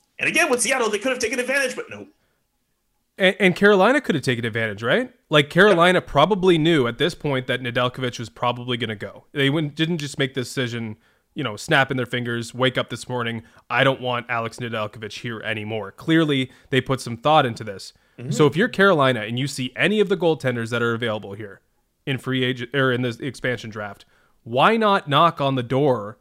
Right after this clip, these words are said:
Speaker 2: of the Kraken and make that deal where you pay probably less than you would unless you've got a guy in free agency that you are, that's a free transfer. Perhaps the route that, that's the route that they go. But, like, I know,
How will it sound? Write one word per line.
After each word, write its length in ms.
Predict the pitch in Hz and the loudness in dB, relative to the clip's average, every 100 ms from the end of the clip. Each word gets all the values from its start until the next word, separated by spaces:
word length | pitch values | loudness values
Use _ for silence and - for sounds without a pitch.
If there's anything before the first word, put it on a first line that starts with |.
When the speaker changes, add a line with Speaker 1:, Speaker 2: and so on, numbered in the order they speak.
| _ _ - | _ _ -4
Speaker 2:
of 140 | 135 | -2
the 80 | 123 | -2
Kraken 520 | - 147 151 143 127 | 2 4 4 2 -4
and 300 | 110 131 123 | -2 -4 0
make 220 | 135 190 | 2 2
that 360 | - 151 139 117 | 2 2 2 -2
deal 500 | 147 196 113 110 143 _ _ | 0 0 0 -6 -10 _ _
where 160 | 143 160 | 2 4
you 260 | 139 202 | 4 0
pay 240 | 208 - 185 | 0 0 0
probably 560 | - 185 190 185 180 | 0 0 0 0 0
less 280 | 151 175 180 | 2 0 0
than 180 | - 151 | -2 -2
you 120 | 151 | -4
would 540 | 139 156 220 123 139 - _ _ | -2 0 2 0 -4 -12 _ _
unless 340 | 165 160 147 | 4 6 4
you've 240 | 147 135 - | 2 -4 -2
got 160 | 135 | 0
a 60 | 131 | 0
guy 200 | 127 123 | 0 -2
in 100 | 117 | -4
free 200 | 113 123 | -6 -6
agency 320 | 117 117 113 | -6 -8 -10
that 160 | 117 110 | -10 -10
you 260 | 113 113 101 | -8 -10 -10
are, 200 | 110 - | -12 -10
that's 240 | 117 110 117 | -10 -12 -14
a 40 | |
free 180 | - 117 | -12 -12
transfer. 560 | 113 151 147 - 120 - _ | -4 -2 -2 -4 -8 -8 _
Perhaps 400 | - 135 139 135 | -4 0 2 0
the 120 | - 123 | -6 -6
route 260 | 120 110 | -6 -6
that, 200 | 117 113 _ | -12 -12 _
that's 220 | - 117 | -8 -8
the 100 | - | -8
route 180 | 113 110 | -10 -8
that 120 | 110 | -10
they 100 | 107 | -12
go. 400 | 107 156 135 117 - _ _ _ _ | 0 2 2 0 -10 _ _ _ _
But, 120 | 143 | 2
like, 440 | 139 131 123 - _ _ _ _ _ _ | 4 4 0 -14 _ _ _ _ _ _
I 80 | 139 | -4
know, 200 | 135 | -4